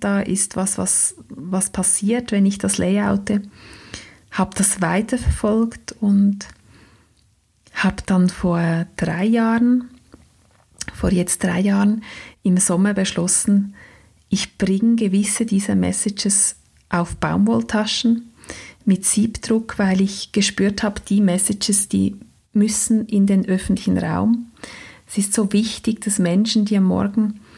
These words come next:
so in ihrem Alltag gefangen auf dem Weg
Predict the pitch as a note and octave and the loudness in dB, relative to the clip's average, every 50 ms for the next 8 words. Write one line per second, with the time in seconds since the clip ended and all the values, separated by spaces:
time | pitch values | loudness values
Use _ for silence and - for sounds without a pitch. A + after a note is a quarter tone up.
0 | - - - - - - _ _ _ - - - G3 F#3+ F#3 F#3 F#3+ F#3+ F#3+ F#3+ | -20 -20 -20 -20 -20 -20 _ _ _ -8 -2 0 2 4 4 4 4 4 4 4
1 | F#3 F#3 F#3 G3+ - - F3 F3 G3 A#3 A#3 A#3 - - A#3 A3 G#3+ G#3+ A3 G#3+ | 4 4 2 0 0 0 0 2 2 0 0 -2 -4 -2 -2 0 0 -2 -4 -6
2 | - - - _ _ - A3 G3+ G3+ - F3+ E3 F3 G3+ A3 A3+ A3 A3 A3+ - | -10 -14 -18 _ _ -2 -2 -2 0 0 0 0 2 2 4 4 4 2 0 -2
3 | - - _ - - F3+ F3+ F3+ - - G3+ F#3+ F3+ F3+ F3+ G#3+ A3+ - - - | -6 -12 _ -6 -4 -4 -4 -2 0 2 2 2 4 2 2 0 -2 -4 -10 -12
4 | - - | -14 -16